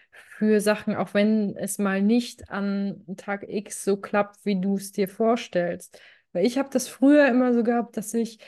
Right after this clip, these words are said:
ich war sehr perfektionistisch und es musste immer alles auf, äh, klappen, wenn ich will, dass es klappt. Bis ich verstanden hab, ich werd das, was ich mir im Kopf vornehme, ich werd es schaffen. Und ich, jedes Mal, wenn ich im Training bin, sag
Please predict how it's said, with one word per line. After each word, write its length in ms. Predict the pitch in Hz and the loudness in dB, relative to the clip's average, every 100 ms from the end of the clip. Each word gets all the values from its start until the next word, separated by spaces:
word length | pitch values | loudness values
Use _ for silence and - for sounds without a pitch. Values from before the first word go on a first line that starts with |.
| - _ | -20 _
ich 80 | - | -2
war 100 | 214 | 0
sehr 220 | 214 226 | 4 4
perfektionistisch 1200 | 233 240 226 233 - 226 226 285 - - 277 277 - | 2 -2 -2 -6 -4 0 2 2 0 -2 -2 -2 -6
und 260 | 208 214 - - _ _ _ - | -6 -6 -8 -20 _ _ _ -8
es 120 | 202 | 2
musste 360 | 254 285 - 233 | 4 4 2 2
immer 280 | 233 226 | 2 2
alles 420 | 208 220 226 226 - | 4 4 4 0 -4
auf, 360 | 208 214 - | -2 -4 -6
äh, 440 | - 196 202 202 202 - _ _ | -6 0 2 2 0 -6 _ _
klappen, 560 | - 247 262 269 262 220 | -2 -2 0 -4 -4 -4
wenn 160 | 226 | -4
ich 220 | 220 - | -4 -8
will, 220 | 208 220 214 | -6 -4 -4
dass 140 | 196 | -8
es 140 | - - | -14 -12
klappt. 480 | - 208 208 - - _ _ _ _ _ _ _ _ _ _ - | -4 -4 -4 -20 -20 _ _ _ _ _ _ _ _ _ _ -2
Bis 200 | 262 247 | 0 0
ich 120 | 277 | 0
verstanden 560 | 269 254 247 240 226 226 | 0 2 4 6 4 4
hab, 280 | 240 233 - | 2 0 -6
ich 160 | - 196 | -6 2
werd 380 | 226 320 330 330 - | 4 6 4 0 0
das, 300 | 269 285 - | 0 0 -4
was 180 | 269 | -4
ich 120 | 233 254 | -4 -2
mir 80 | |
im 80 | 240 | -2
Kopf 200 | 240 233 | -4 -8
vornehme, 640 | - 277 294 240 233 240 - | -2 0 2 0 0 -2 -6
ich 200 | 226 - | -14 -4
werd 220 | 233 294 294 | -2 -2 -4
es 140 | - | -8
schaffen. 540 | 277 269 - 208 196 | -6 -6 -4 -6 -6
Und 260 | - 214 196 | -6 -4 -4
ich, 320 | - - - | -8 -12 -12
jedes 500 | - 202 240 285 302 | -10 2 4 4 2
Mal, 160 | 269 254 | 0 2
wenn 100 | 254 | 2
ich 140 | 247 | 0
im 100 | 240 | -2
Training 480 | 226 254 247 240 233 | -2 2 4 4 2
bin, 220 | 226 226 | 2 0
sag 260 | 214 220 | 0 -2